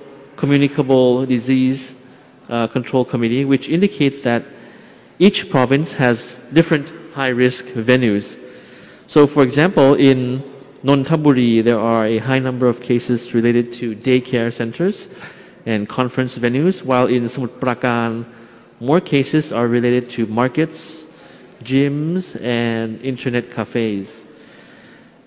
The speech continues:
Now, this information is forwarded to the respective provincial administration to allow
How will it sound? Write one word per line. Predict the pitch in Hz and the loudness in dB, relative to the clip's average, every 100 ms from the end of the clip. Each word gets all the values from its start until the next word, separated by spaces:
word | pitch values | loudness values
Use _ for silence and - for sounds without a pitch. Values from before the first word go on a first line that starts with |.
| 120 | 0
Now, | |
this | 120 196 | 2 2
information | 196 165 127 123 170 214 208 | 0 0 0 0 -2 -2 -4
is | 110 | -8
forwarded | - 135 127 131 131 - | 0 2 2 0 -4 -2
to | 127 | -2
the | 117 113 | 0 0
respective | 110 - 127 - 127 120 - - - | -2 -2 -4 0 -2 -2 -10 -20 -2
provincial | 120 127 127 127 | 0 0 -2 -4
administration | 117 120 117 - 120 - 143 | -4 -8 -10 -8 -8 -8 -12
to | - 131 117 | -4 -2 0
allow | 113 120 135 127 127 156 | 2 2 2 2 2 0